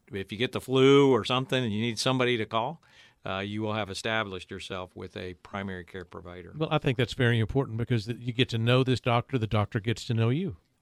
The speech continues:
Speaker 2: Other than convenient care, what's some of the specialty care that you have?
Speaker 1: So Hamilton Physician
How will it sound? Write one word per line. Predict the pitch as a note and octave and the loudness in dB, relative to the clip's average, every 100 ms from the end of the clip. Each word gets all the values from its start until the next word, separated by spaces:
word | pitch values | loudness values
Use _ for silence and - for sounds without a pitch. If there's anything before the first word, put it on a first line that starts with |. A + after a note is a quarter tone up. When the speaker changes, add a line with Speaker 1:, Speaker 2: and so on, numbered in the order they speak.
| _ | _
Speaker 2:
Other | A#3 B3+ | 4 4
than | A3 F#3+ | 4 4
convenient | - D3+ C#3 A3 F3+ C#3+ | 6 6 6 4 4 0
care, | - F3 | 2 4
what's | C#3+ G#3 - | 4 2 2
some | A3 | 0
of | F#3+ | 2
the | D#3+ | 2
specialty | - - D#3+ - F3+ - B2 | 0 0 4 6 6 4 2
care | - A#2+ | 2 0
that | G#2 G2 A#2+ | 0 0 2
you | |
have? | G#2 E2+ E2 - _ _ _ _ _ _ _ | 2 0 -10 -20 _ _ _ _ _ _ _
Speaker 1:
So | - - C#3 C3 B2 G#2+ - - - _ | -6 2 4 4 2 -4 -14 -20 -20 _
Hamilton | - D3 D#3+ D#3 B2 | -8 -4 -4 -4 -6
Physician | A2 G#2+ C3 C3 A#2 | -6 -6 -4 -4 -6